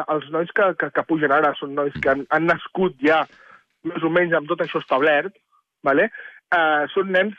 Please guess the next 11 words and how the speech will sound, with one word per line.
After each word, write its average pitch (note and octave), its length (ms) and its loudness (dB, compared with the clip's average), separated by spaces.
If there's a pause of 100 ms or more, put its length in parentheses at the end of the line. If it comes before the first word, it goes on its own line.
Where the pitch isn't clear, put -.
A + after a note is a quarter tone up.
que D#3+ 80 2
no E3 120 -4
estan G3+ 300 -2
cremats. D#3 420 2 (260)
Pensa D#3+ 300 -2
que F3+ 120 4 (140)
la D3+ 140 2
gent D3 160 -4
com F#3 160 0
el G#3+ 80 2
Fernando D#3+ 580 0